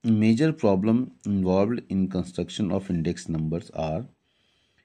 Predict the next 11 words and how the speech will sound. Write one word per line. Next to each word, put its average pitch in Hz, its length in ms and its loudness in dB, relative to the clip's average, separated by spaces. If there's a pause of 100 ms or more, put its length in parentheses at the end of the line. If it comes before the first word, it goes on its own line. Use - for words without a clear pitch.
(460)
purpose 113 500 0
of 98 160 0
index 87 360 -2
number। 78 280 -4
पहली 95 320 -6
बात 104 240 -4
तुमको 98 240 -2
ये 95 100 2
जानना 85 300 -4
होगा 98 140 -6
कि 104 120 -18